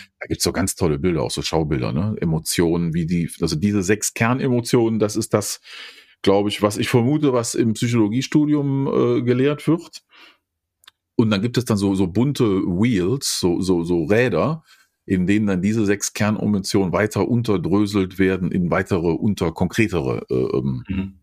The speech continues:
Speaker 1: Sachen, die dazugehören. Ja, das ist sehr, sehr spannend. Äh, und dann gibt's natürlich, äh, ähm, neben der, äh, Trauer und der Freude, Traurigkeit und Freude, <laughs> gibt's noch eine, die liegt mir manchmal sehr, und zwar ist das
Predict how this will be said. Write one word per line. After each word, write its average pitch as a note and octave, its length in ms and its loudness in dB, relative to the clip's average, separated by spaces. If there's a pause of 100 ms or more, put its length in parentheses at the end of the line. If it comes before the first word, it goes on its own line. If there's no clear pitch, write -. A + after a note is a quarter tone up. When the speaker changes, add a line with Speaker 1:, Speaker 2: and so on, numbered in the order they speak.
(140)
Speaker 1:
Sachen, B1+ 300 -6
die B1+ 80 -6
dazugehören. B1+ 560 -4
Ja, D2 80 2
das F#2+ 300 -2
ist E2+ 160 -2
sehr, G2+ 180 2
sehr A#2+ 180 0
spannend. A#2 520 -2 (640)
Äh, B2 180 6
und C3+ 240 0
dann C#3 200 2
gibt's D#3 240 0
natürlich, C3+ 640 2
äh, B2 80 0
ähm, A2 800 2
neben G#2 540 2
der, F#2 420 2
äh, G2 100 2
Trauer C3 640 0
und G#2 260 0
der F#2+ 160 2
Freude, G#2 420 2
Traurigkeit C3 540 2
und G#2 120 -2
Freude, A2 540 2 (540)
<laughs> - 380 0
gibt's B2+ 500 2
noch A2+ 160 2
eine, G#2+ 320 2
die G2 100 0
liegt G#2 260 0
mir A#2 220 2
manchmal C3 440 0
sehr, B2 200 2
und G2 140 -4
zwar - 180 0
ist G#2+ 200 0
das - 220 -2